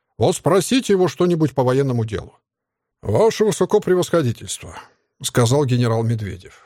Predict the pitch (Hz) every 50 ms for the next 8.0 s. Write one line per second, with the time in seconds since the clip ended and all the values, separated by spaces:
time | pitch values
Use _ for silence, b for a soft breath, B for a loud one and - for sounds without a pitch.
0 | _ - 95 95 104 135 135 - 208 233 202 226 208 - 214 208 - - 202 202
1 | 208 180 156 165 202 220 220 202 - - - - 208 208 - - 165 165 185 196
2 | 160 117 87 - - _ _ _ - 107 98 117 147 233 254 190 - - - 175
3 | 170 160 175 190 170 165 156 143 131 139 143 135 117 113 113 107 101 95 92 95
4 | - _ _ _ _ _ _ _ - 98 95 107 127 147 156 175 170 - - 202
5 | 165 - - - 180 170 165 143 165 196 196 190 185 - 151 147 143 156 156 147
6 | 139 143 131 135 135 143 131 123 135 147 151 156 165 - - 175 - - 156 135
7 | - - 123 110 120 120 107 95 98 101 - - - 135 160 160 170 202 214 190